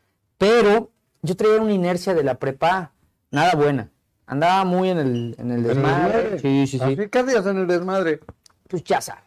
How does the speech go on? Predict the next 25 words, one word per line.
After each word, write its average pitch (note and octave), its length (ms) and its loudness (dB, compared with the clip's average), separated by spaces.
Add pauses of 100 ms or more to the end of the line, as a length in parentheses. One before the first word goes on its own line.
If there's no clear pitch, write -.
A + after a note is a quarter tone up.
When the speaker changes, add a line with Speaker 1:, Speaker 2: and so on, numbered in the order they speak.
(140)
Speaker 1:
lo A#2 100 -8
que D#3 80 0
hace D3+ 140 -2
un D3 100 -2
chavo. C3+ 320 0
Speaker 2:
¿Chupatín F3+ 240 0
y F3+ 60 0
eso? G#3+ 100 2
Speaker 1:
Bueno, A#3 240 2
los E3+ 160 4
chavos B3+ 240 2
de G#3+ 80 4
mi E3+ 80 0
época G3+ 260 2
que D#3+ 100 0
eran E3+ 180 2
más D3+ 140 -2
sanos E3+ 340 -2
que C3 80 -2
los A#2 160 0
de D3+ 60 4
ahora, E3+ 200 4
¿no? C#3 140 0
Speaker 2:
Ujú. E3 420 0
Speaker 1:
Chupando, F3+ 880 2